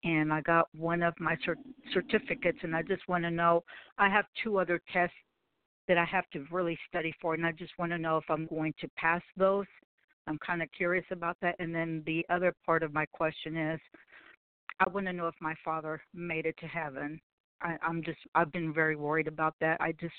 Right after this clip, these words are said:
feel that he's around me sometimes, but I'm just hoping that he's there. Um, I,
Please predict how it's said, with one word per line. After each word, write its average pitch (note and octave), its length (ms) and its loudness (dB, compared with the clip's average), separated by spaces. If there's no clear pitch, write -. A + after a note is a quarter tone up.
feel E3+ 160 4
that D3+ 200 -2
he's D3 200 -4
around D3+ 340 4
me F3+ 160 0
sometimes, G3 560 0
but F3 100 6
I'm F3 140 6
just D#3+ 160 -4
hoping E3 460 2
that D#3 200 2
he's D#3+ 340 -4
there. D3 320 0
Um, F3 220 4
I, E3+ 120 2